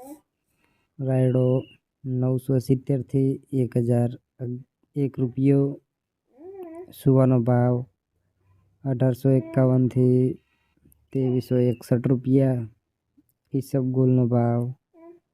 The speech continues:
બે હજાર નવસો પાંત્રીસથી ત્રણ હજાર છસો ને પચીસ રૂપિયા,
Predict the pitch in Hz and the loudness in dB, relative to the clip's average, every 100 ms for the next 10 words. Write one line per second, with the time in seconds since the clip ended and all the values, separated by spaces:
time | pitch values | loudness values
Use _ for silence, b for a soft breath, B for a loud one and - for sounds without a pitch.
0 | _ _ 139 135 127 120 123 120 120 120 | _ _ -6 -2 -2 0 2 2 0 2
1 | 131 123 123 123 131 135 - 123 120 120 | 0 0 -4 -8 -4 -4 -2 0 0 0
2 | 120 - _ - 123 120 117 120 113 123 | -4 -10 _ -10 -4 -4 -2 -4 -2 -4
3 | 113 123 117 117 113 - 113 - 120 - | -2 0 2 2 -2 -8 -14 -8 -6 -4
4 | 123 123 127 127 127 | -4 -2 0 2 0